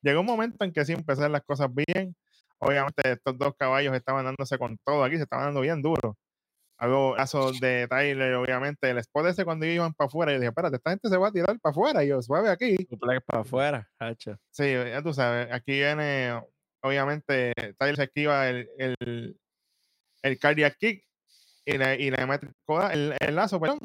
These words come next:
Speaker 1: conteo de dos, y aquí viene el puño doble cuando ellos estaban en la tercera cuerda.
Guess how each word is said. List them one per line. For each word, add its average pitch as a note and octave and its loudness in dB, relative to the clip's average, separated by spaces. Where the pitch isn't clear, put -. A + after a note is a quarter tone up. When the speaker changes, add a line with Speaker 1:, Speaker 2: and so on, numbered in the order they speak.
Speaker 1:
conteo C#3 0
de E3 4
dos, G#3+ 2
y G3+ 4
aquí C#3+ 0
viene D#3+ 0
el D3+ -4
puño D#3 -2
doble D#3 2
cuando C#3 -2
ellos C#3+ 2
estaban D3 0
en - 0
la D3 -2
tercera E3+ 0
cuerda. E3 0